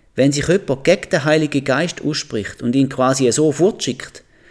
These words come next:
dann ist das dann halt so. Und alle Vorzüge, wo uns der Heilige Geist gibt, die fallen dann auch weg. Denn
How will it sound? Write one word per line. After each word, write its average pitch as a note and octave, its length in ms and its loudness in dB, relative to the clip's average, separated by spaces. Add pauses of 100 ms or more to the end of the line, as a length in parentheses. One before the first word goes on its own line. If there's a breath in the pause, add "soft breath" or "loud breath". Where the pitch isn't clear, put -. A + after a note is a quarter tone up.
(280 soft breath)
dann A#2 120 4
ist C#3 240 2
das C#3+ 200 -2
dann E3 180 0
halt E3 200 0
so. D#3+ 360 0 (320)
Und B2 140 0
alle C3 180 2
Vorzüge, D3+ 640 0 (520 loud breath)
wo - 100 -4
uns B2 160 0
der G#2 140 -6
Heilige G#2+ 320 -4
Geist G#2+ 380 -4
gibt, - 340 -8
die G#2+ 100 -2
fallen F#2+ 300 -6
dann G2+ 200 -4
auch G2+ 260 -4
weg. - 360 -12 (640 soft breath)
Denn D3+ 400 2